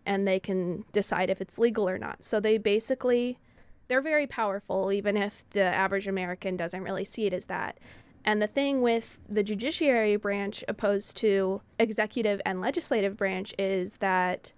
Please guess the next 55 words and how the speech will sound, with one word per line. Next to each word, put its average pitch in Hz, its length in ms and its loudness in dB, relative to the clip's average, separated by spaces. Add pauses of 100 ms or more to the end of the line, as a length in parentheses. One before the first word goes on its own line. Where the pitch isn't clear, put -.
(160)
they 214 240 4
are 202 60 2
not 196 200 0
voted 180 300 2
in 170 140 0
by 170 160 0
the - 80 -8
people. - 560 -4 (680)
They 214 140 2
are 190 100 2
voted 190 320 4
in 180 160 0
by - 140 -2
the - 80 -8
president - 580 0
and 185 160 -4
approved 196 640 0
by 185 400 -2 (240)
one 202 140 0
of 185 100 -6
the - 100 -8
branches. - 380 -8
I - 100 -4
don't - 300 -8
really - 260 -10
remember. - 420 -10
It's 208 180 -8
either 196 200 -4
the 185 80 -6
House 180 360 -4
or - 40 -10
the - 100 -8
Senate. - 460 -6 (880)
So 196 560 2 (380)
the 226 160 -2
average 285 300 2
American 240 360 -2
person 226 400 -2
pretty 220 200 0
much 202 200 -4
has 196 340 -4
no 208 240 0
say 185 400 2
over 190 260 -2
the - 80 -6
court, - 480 -2
and 196 200 2
that's 196 300 2
what 202 100 2
is - 120 -4
so 196 140 0
scary 208 420 2
about 202 220 -2
the - 60 -10
court. - 500 -10